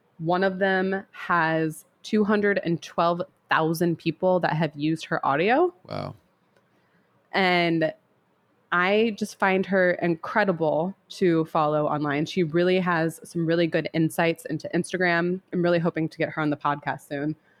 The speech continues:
Speaker 1: just to talk about how to grow on Instagram, how she doesn't think that Instagram is a shithole and that you shouldn't be <laughs> using Instagram. She loves Instagram and
Speaker 2: Yeah.
Speaker 1: really helps people grow on the platform.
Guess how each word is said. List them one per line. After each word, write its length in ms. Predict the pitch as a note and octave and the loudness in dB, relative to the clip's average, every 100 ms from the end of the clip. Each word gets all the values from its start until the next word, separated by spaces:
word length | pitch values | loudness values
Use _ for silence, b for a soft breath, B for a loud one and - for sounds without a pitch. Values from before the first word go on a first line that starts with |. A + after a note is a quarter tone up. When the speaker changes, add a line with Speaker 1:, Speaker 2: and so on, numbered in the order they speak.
| b b - | b b -10
Speaker 1:
just 140 | F3+ | -8
to 60 | F#3 | -4
talk 240 | G3 F3 | -2 -2
about 520 | F3 D#3+ D#3 D3+ - F3 _ _ _ _ _ | 0 2 2 0 -2 -8 _ _ _ _ _
how 180 | - A#3+ | -2 0
to 60 | A#3 | 2
grow 220 | G#3 G3+ | 2 2
on 100 | F#3+ | 2
Instagram, 800 | F3 E3 - E3+ E3 D#3+ D#3+ E3+ - _ | 0 -2 -4 -2 0 2 0 -2 -6 _
how 240 | - G3 F3+ | -6 -2 -2
she 240 | - G3 | -4 -8
doesn't 420 | F3 F3+ F3 E3 | -2 0 0 -4
think 300 | - E3 D#3+ - | -2 -2 -2 -2
that 400 | D#3 D3 D3 - _ - | 0 2 0 -4 _ -6
Instagram 640 | F3+ - E3+ E3 D3+ D3+ - | -4 -4 -2 0 2 0 0
is 480 | D#3+ D3+ D3 - - _ - | 0 0 -2 -8 -14 _ -4
a 40 | |
shithole 680 | F3+ F#3 - E3 D3+ D3 C#3+ | 0 0 0 2 2 4 2
and 160 | D#3 | 2
that 100 | D#3 | 0
you 100 | D3+ | 0
shouldn't 320 | D#3+ E3+ D3+ D3 | -2 -2 -2 2
be 260 | E3+ E3+ - | 4 4 4
<laughs> 40 | |
using 440 | A#3 G3+ F#3+ F#3+ | 2 4 2 2
Instagram. 460 | E3+ E3 F3+ D#3+ D3 | 0 -4 -2 -2 -2
She 160 | - F#3 | -2 -2
loves 340 | E3 E3+ E3+ | 2 0 2
Instagram 560 | D#3+ - D#3 D3+ D3 D3 | -2 -2 -2 0 0 0
and 100 | G2 | 2
Speaker 2:
Yeah. 80 | |
Speaker 1:
really 180 | D#3 D#3+ | 2 0
helps 240 | D3+ - - | 0 -4 -6
people 300 | D#3 D#3+ D3+ | -6 -4 -4
grow 320 | - C#3 D3 | -2 0 2
on 80 | E3+ | 2
the 80 | |
platform. 640 | E3 C3+ - G3 G#3+ C4 | 0 -2 -2 0 2 4